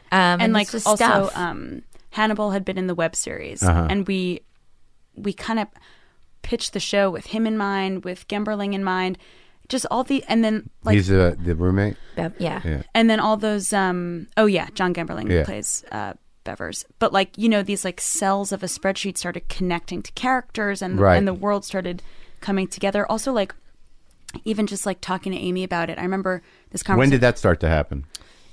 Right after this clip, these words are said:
Speaker 2: Amy was in our finale web series, uh,
Speaker 3: Of the
Speaker 2: of
Speaker 3: web
Speaker 2: the web
Speaker 3: series.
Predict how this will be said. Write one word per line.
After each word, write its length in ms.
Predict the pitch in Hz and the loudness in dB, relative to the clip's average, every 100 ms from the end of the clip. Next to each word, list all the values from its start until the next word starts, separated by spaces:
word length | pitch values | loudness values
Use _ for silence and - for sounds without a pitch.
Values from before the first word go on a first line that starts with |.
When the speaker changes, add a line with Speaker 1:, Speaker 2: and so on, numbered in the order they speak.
| - - | -18 -2
Speaker 2:
Amy 220 | 208 254 | 2 2
was 240 | 277 247 | 2 0
in 80 | 226 | 0
our 160 | 196 185 | 0 0
finale 880 | - - 175 165 156 165 160 117 - | -4 -6 -6 -6 -6 -6 -6 -8 -8
web 240 | 117 101 | -8 -4
series, 600 | - 82 78 78 78 - - | -6 -6 -8 -8 -6 -8 2
uh, 40 | 202 | 4
Speaker 3:
Of 60 | - | 6
the 80 | |
Speaker 2:
of 60 | 98 | 6
Speaker 3:
web 100 | 104 | 6
Speaker 2:
the 40 | 90 | 6
web 80 | |
Speaker 3:
series. 120 | 165 | 4